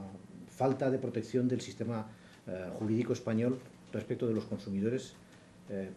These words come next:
porque, como, como bien decía Miguel, eh, las actuaciones de las autoridades de consumo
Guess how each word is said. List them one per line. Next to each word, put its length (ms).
porque, 240
como, 300
como 160
bien 200
decía 220
Miguel, 360
eh, 420
las 160
actuaciones 460
de 80
las 160
autoridades 420
de 60
consumo 560